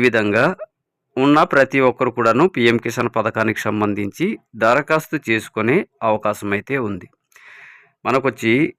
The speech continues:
ఆంధ్రప్రదేశ్లో అయితే మన దగ్గరలోని రైతు భరోసా కేంద్రాల్లో పనిచేసే అధికారులకు ఈ యొక్క డాక్యుమెంట్స్ అనేది సబ్మిట్ చేసి అక్కడే ఉండి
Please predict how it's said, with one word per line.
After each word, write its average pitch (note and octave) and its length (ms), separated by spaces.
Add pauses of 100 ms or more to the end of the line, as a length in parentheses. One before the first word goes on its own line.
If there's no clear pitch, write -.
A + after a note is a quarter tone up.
(300)
ఆంధ్రప్రదేశ్లో D#3 880
అయితే A2 240 (300)
మన C3+ 260
దగ్గరలోని B2 680 (380)
రైతు D3+ 300
భరోసా D3+ 440 (120)
కేంద్రాల్లో A#2 600
పనిచేసే G#2+ 560 (640)
అధికారులకు C3+ 880 (460)
ఈ B2+ 100
యొక్క B2 220 (120)
డాక్యుమెంట్స్ C#3+ 600
అనేది A#2 320 (400)
సబ్మిట్ A2+ 440
చేసి G#2+ 380 (460)
అక్కడే F3 520
ఉండి A#2 320